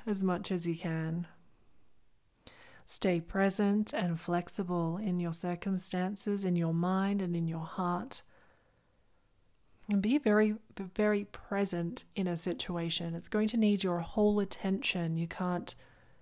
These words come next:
doze off. You can't daydream.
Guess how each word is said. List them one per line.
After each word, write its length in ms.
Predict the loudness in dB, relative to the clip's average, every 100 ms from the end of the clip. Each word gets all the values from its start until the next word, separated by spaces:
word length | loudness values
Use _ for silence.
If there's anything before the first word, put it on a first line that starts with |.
| -20 -20 -20 -20 -20 -20 -20 -20 -6
doze 320 | 0 4 4
off. 480 | 4 2 0 -6 -12 -12
You 80 | -10
can't 380 | -2 0 0 0
daydream. 920 | 2 4 4 2 0 -2 -4 -4 -6